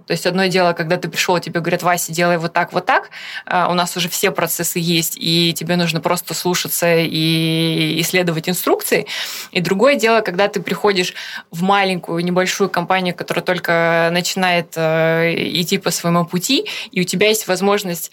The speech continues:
э, используя весь твой, э, опыт, э, и навыки, которые ты, там, знания получил в других компаниях, сделать что-то по-своему и совершенно с нуля. И это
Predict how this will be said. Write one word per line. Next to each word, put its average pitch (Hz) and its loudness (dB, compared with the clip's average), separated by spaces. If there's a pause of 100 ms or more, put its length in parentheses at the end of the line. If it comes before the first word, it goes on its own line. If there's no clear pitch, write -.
(300)
э, 165 0
используя 185 2
весь 180 -2
твой, 170 0
э, 165 4
опыт, 170 0
э, 160 0
и 165 -2
навыки, 170 0
которые 165 -2
ты, 151 -18
там, 160 -2
знания 170 2
получил 165 -2
в 170 0
других 160 -2
компаниях, 240 0 (300)
сделать 208 2
что-то 202 0 (240)
по-своему 214 2
и - -6
совершенно 196 0
с - -6
нуля. 165 0
И - 0
это 190 0